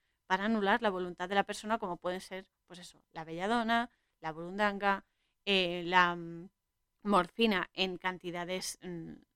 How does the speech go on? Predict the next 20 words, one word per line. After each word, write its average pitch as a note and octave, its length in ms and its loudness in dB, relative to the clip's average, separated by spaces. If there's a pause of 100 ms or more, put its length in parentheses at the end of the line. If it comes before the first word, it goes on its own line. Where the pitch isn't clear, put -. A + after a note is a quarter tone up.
vamos, F#3 280 0
en F#3 80 -8
cantidades F#3 500 0
ingentes G3+ 640 -2
y G#3 140 0
demás. E3+ 560 -4
Y G3+ 80 0
muchas G#3 400 0
otras A3+ 260 -8
que G#3 100 -14
son F#3+ 180 -4
muy G3+ 140 -4
sencillas, A#3 760 0 (600)
pero F#3+ 280 2
que G3+ 300 -2 (540)
pueden G3 460 2
en F#3+ 140 -10
cantidades, F3 840 -4
eh, F#3 600 -4
excesivas, G3 800 -4